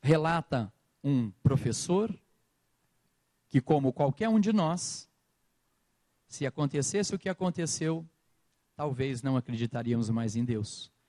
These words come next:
Ele era muito jovem ainda e perdera sua mãe com câncer.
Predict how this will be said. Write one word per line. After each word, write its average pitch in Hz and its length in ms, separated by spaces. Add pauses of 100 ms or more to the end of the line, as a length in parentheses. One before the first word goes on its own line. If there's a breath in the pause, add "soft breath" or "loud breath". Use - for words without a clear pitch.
(400)
Ele 220 200
era 226 140
muito 226 240
jovem 170 580
ainda 147 600 (360)
e 170 100
perdera 175 540
sua 147 320
mãe 160 280
com 175 220
câncer. 107 640